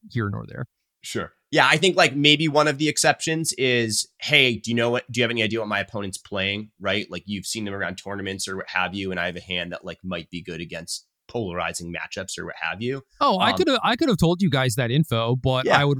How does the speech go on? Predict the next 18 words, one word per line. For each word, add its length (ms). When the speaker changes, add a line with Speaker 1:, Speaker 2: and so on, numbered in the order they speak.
Speaker 1:
I 100
would 120
rather 260
just 260
not. 340
Speaker 2:
Yeah, 360
I'm 120
with 160
you. 200
I'm 80
with 140
you. 80
I'm, 240
I'm 140
more 160
just 140
saying 200
I, 140